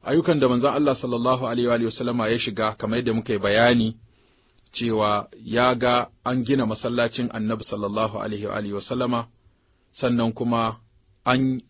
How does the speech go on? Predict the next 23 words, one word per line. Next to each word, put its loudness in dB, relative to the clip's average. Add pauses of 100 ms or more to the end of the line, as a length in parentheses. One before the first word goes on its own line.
rubuta 0
wasiƙa -4
ta -2
yarjejeniya 0 (100)
ta -2
zamantakewa -2 (500)
tsakanin 2 (120)
Annabi -2
sallallahu -2
alaihi -4
wa -4
alihi -4
wa -4
sallama -2 (500)
da -6
kuma -2
mutanen 0
da -2
ya 0
tarar -2
a -2
wannan 0
gari. -10